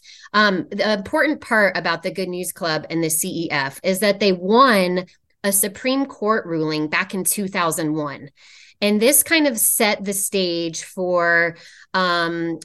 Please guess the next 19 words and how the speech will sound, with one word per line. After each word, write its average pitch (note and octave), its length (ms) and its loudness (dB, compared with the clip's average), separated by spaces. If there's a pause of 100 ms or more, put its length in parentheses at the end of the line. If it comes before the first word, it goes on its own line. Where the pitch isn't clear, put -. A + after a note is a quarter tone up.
where A#3+ 400 2
we're A3+ 160 0
at G3+ 220 -2
today F#3 400 -4
with F#3 240 -6
After F#3 300 -6
School F3+ 240 -8
Satan E3 340 -4
Club. F#3+ 400 -2
And G#3+ 160 2
basically D4 520 0
the A3+ 120 4
ruling G#3 440 2
said D3+ 600 -2 (380)
that A#3 240 0
if B3+ 160 0
a B3 100 4
public C#4+ 500 -4
school G#3+ 720 2